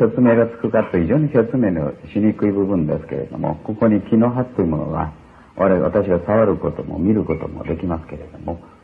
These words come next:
これは本当にあるものじゃないんですね。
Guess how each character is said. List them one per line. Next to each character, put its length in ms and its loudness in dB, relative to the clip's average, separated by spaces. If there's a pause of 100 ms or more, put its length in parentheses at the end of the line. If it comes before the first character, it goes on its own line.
(220)
こ 140 0
れ 60 4
は 100 2 (120)
本 180 0
当 140 -2
に 140 4
あ 80 2
る 80 0
も 160 -2
の 140 -2
じ 80 -6
ゃ 80 -8
な 200 -8
い 60 -12
ん 60 -16
で 120 -18 (120)
す 40 -8
ね。 140 -4